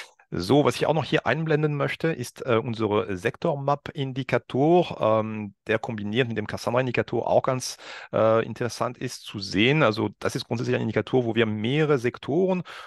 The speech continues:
uns anschauen, ähm, also die großen U-S-amerikanischen Indizes, aber auch, ähm,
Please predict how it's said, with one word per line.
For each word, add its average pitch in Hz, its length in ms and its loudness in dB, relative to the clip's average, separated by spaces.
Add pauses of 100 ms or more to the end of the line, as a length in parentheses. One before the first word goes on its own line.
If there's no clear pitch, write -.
uns 143 240 -8
anschauen, 131 880 2
ähm, 107 720 -2
also 101 240 -2
die 98 80 -14
großen 104 380 -8
U-S-amerikanischen 101 840 0
Indizes, 117 720 2
aber 98 260 0
auch, 101 220 6 (340)
ähm, 98 680 2